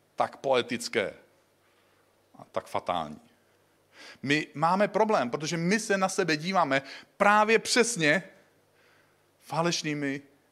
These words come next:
brýlemi. My se vidíme jedním ze dvou způsobů.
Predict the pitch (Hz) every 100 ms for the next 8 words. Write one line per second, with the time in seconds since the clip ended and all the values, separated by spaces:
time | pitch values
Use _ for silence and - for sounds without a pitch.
0 | _ _ _ 104 117 117 110 98 90 _
1 | _ _ _ _ _ _ _ _ 147 175
2 | 147 190 202 156 165 165 170 160 160 160
3 | 160 - 139 95